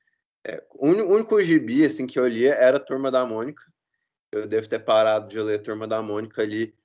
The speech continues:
nos meus nove, dez anos ali de idade. Então... eu nunca li Homem-Aranha, nunca li Batman, nunca li,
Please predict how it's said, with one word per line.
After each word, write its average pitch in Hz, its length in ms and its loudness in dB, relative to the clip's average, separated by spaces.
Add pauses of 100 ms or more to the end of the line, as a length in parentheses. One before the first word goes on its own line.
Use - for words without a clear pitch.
(320)
nos 110 240 -6
meus 107 580 2
nove, 104 640 2
dez 98 400 -4
anos 95 320 -8
ali 92 220 -6
de 90 100 -12
idade. 95 480 -2 (440)
Então... 117 220 -8
eu 117 120 -2
nunca 117 260 0
li 123 380 0
Homem-Aranha, 98 640 -2
nunca 104 280 -10
li 98 180 -4
Batman, 90 640 -4
nunca 104 300 -6
li, 107 440 -6